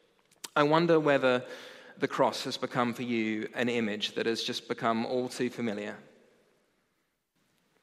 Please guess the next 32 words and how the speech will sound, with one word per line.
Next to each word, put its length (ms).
That 220
at 420
best 440
we 180
experience 760
the 120
cross, 580
we 180
experience 540
the 80
power 420
of 120
the 80
cross 500
at 140
second 300
hand. 400
But 140
this 260
Easter, 360
things 540
can 160
change. 440
Things 240
don't 260
have 200
to 60
be 120
the 80
same 280
ever 200
again. 360